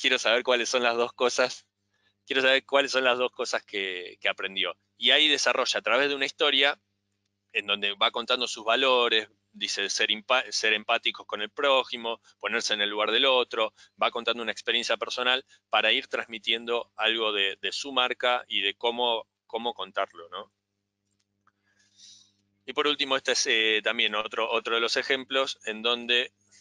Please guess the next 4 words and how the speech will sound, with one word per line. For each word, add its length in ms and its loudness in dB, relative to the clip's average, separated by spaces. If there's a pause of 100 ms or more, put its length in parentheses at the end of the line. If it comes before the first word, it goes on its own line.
(600)
se, 500 0
eh, 840 -2
se 240 0
ve 420 2